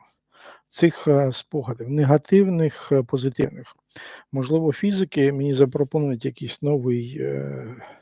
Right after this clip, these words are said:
нові, скажімо, міри вимірювання якраз от тієї пам'яті, яка в нас вже збереглась. Не знаю, чи це байти будуть, <laughs> чи, можливо, варто якийсь новий термін ви-, використовувати через те, що це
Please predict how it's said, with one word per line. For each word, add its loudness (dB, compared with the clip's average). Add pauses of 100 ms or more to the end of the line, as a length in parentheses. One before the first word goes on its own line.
(160)
нові, 0
скажімо, 0
міри 4 (760)
вимірювання 2
якраз -2
от -12
тієї 2
пам'яті, -2
яка 2
в -2
нас -4
вже -2
збереглась. -2 (1040)
Не -2
знаю, 0
чи -2
це -2
байти 4
будуть, -2 (240)
<laughs> 2
чи, -2
можливо, 2
варто 4
якийсь 0
новий 0
термін 2
ви-, 2 (500)
використовувати 0
через -2
те, -18
що -2
це -2